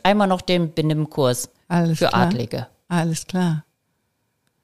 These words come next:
Speaker 2: Und seid ihr denn auch in so einem adligen Zirkus, äh, Zirkus unterwegs?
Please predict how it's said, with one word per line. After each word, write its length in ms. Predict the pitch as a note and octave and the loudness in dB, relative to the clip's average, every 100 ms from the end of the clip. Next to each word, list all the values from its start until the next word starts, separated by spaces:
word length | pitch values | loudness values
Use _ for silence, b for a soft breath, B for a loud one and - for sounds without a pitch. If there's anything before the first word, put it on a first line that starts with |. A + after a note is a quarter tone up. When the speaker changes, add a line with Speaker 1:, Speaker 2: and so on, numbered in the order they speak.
| _ _ _ _ | _ _ _ _
Speaker 2:
Und 160 | G#3+ G#3+ | -6 -6
seid 340 | F#3 F#3 E3+ G#3+ | -4 2 2 2
ihr 60 | G#3+ | 4
denn 180 | G3+ | 4
auch 180 | - - | 4 0
in 120 | E3+ | -2
so 100 | E3+ E3 | 0 0
einem 120 | - | 0
adligen 440 | D#3 E3+ F#3+ F3+ F3+ | 2 2 4 4 4
Zirkus, 480 | - E3+ G3 G3 | 2 2 0 -4
äh, 280 | - - D3 D3 | -4 0 0 0
Zirkus 340 | F#3+ G3 F#3 | 0 0 -2
unterwegs? 640 | F3 E3 D3+ D3 - - | 0 0 0 -2 -4 -8